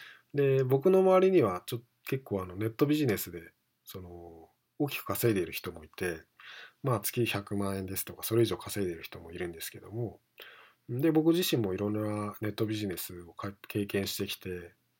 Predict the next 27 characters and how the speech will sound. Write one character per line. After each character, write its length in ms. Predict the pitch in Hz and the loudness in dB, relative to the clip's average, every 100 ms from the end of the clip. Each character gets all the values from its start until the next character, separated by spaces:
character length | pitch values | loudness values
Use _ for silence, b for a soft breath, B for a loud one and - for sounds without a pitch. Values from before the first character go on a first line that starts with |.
| _ 107 | _ -6
う 40 | |
ん、 520 | 104 101 95 95 92 - - B B B B _ | -4 -4 -6 -8 -10 -18 -20 B B B B _
ま 100 | 185 | 2
あ、 60 | 151 | 4
一 220 | - 190 | 4 2
つ 340 | - 113 92 - - | 2 0 -2 -8 -12
言 120 | 98 107 | -2 0
え 40 | 104 | 0
る 100 | 95 | -2
こ 140 | 80 | -10
と 180 | - 87 | -12 -6
は、 360 | 95 92 82 - _ _ _ _ _ _ 95 92 | -2 -2 -6 -16 _ _ _ _ _ _ -18 -10
情 180 | 107 160 | 4 4
報 180 | 170 175 | 8 6
ビ 140 | 196 | 6
ジ 120 | 190 147 | 2 2
ネ 100 | 92 | 2
ス 240 | - - _ _ _ | -4 -8 _ _ _
に 100 | 135 | -2
参 260 | - 104 101 | 0 0 0
入 140 | 95 | -2
す 140 | - 95 | -2 -4
る 100 | 92 | -4
べ 100 | 87 | -6
き 140 | - | -10
で 80 | - | -12
す。 480 | - - - - | -10 -10 -14 -18